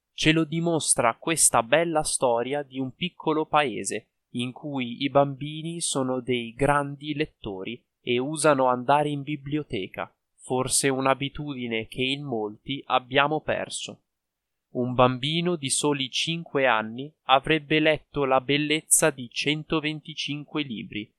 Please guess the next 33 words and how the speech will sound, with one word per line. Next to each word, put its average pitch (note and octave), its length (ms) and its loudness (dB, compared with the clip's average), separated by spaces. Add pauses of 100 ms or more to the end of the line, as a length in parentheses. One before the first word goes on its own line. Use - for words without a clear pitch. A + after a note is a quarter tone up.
(160)
presi A#2+ 380 0
in A#2 140 -2
prestito C3+ 720 2
dalla C#3 380 2
biblioteca C3+ 880 -2
del A#2+ 220 -4
suo D3+ 340 -6
paese. B2 680 -4 (640)
Un B2 260 -4
vero D#3 320 4
e C#3+ 60 2
proprio D#3 480 2
divoratore D3+ 840 0
di D3+ 140 -10
libri, A2 480 -8 (100)
il A#2 240 -8
piccolo A#2+ 520 -6
Mattia, A#2+ 640 -6 (200)
che, - 340 2 (200)
nonostante C3 800 2
non A#2 180 -4
vada B2+ 320 4
ancora C#3+ 380 0
a C#3+ 60 0
scuola, D3 640 0
saprebbe C3 760 2
già D#3 220 8
leggere C#3 680 0
e C3 120 2
anche D3+ 400 2
molto D3 380 0
in E3 140 -4
fretta. - 560 -8